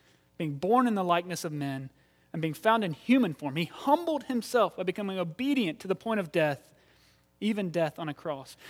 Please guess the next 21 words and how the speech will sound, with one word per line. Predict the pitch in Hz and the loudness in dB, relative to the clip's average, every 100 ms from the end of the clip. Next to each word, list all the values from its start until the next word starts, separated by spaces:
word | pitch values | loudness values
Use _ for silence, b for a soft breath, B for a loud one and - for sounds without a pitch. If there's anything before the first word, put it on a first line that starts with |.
| B | B
You | 208 | 0
know, | 196 185 - b | 2 2 -2 b
where | - 185 | 2 4
the | 165 | 4
first | - 208 - - | 0 -2 -2 0
Adam | 170 180 185 170 | 2 2 0 -4
was | 143 | -6
selfish, | - - 156 - 131 120 - - _ _ _ _ _ _ _ _ _ _ _ | -4 0 0 0 -10 -10 -14 -16 _ _ _ _ _ _ _ _ _ _ _
Jesus | 165 160 151 - | -8 -6 -6 -8
was | 143 | -8
selfless. | - 147 135 143 127 - - _ _ _ _ _ _ _ _ _ - - | -4 -6 -4 -8 -8 -10 -20 _ _ _ _ _ _ _ _ _ -16 -4
Where | 160 | -4
the | |
first | 147 214 214 - | 2 4 4 2
Adam | 196 185 185 165 | 2 4 2 -2
was | 156 139 b b b | -6 -8 b b b
disobedient, | - 180 165 143 190 170 131 127 _ _ _ _ _ | -6 -4 -2 0 0 0 -6 -8 _ _ _ _ _
well, | 170 | -14
Jesus | 135 180 165 147 | -8 -8 -8 -6
was | 151 - | -6 -6
obedient. | 165 147 127 120 113 | -8 -6 -8 -10 -14